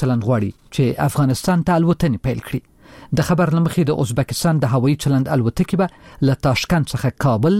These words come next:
او له تاشکند څخه مزار شریف ته په جنوري کې پروازونه شروع کړي.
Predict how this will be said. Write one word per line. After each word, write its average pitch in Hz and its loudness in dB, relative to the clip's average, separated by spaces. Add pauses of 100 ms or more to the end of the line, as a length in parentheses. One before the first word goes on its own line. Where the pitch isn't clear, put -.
(140)
او 165 0
له 135 0
تاشکند 135 0
څخه - -4
مزار 170 2
شریف 175 -2
ته 175 0 (340)
په 147 0
جنوري 135 2
کې - -4
پروازونه 117 2 (100)
شروع 123 0
کړي. 135 -10